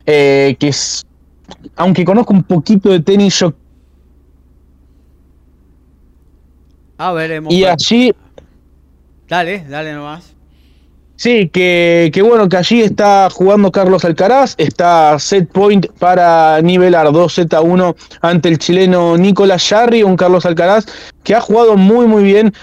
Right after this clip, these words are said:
Speaker 1: las dos primeras rondas, no, no han sido rivales sencillos los que les ha tocado y las ha podido sortear, eh, no perdió ningún set hasta el momento, salvo, bueno,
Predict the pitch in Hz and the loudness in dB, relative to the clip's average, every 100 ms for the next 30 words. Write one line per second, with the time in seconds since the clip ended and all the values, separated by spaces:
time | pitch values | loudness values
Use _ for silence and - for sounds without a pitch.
0 | - 160 156 165 196 185 185 190 170 185 | -8 -2 0 0 0 0 0 0 0 0
1 | 240 254 247 - - - - 160 175 175 | 2 2 2 -2 -10 -20 -4 0 2 0
2 | 170 165 180 202 - 214 202 190 180 170 | 0 0 2 0 0 2 4 4 4 2
3 | 160 190 185 165 156 170 233 240 196 160 | 2 2 2 0 -2 0 0 2 0 0
4 | 156 143 175 175 156 190 226 240 240 - | -2 -2 -2 -2 0 2 4 2 -2 -12
5 | - 143 151 151 202 175 185 196 196 - | -8 -2 -2 0 -2 -2 0 2 2 0
6 | 165 160 220 277 247 - - - - 156 | -2 0 0 0 -2 -6 -20 -18 -4 0
7 | 139 135 135 131 175 202 190 175 190 175 | 2 2 2 2 0 0 0 2 2 2
8 | 180 180 196 180 165 165 165 196 214 220 | 2 0 0 -2 -2 -2 0 2 2 2
9 | 196 - 160 160 160 160 135 | -2 0 0 2 2 0 0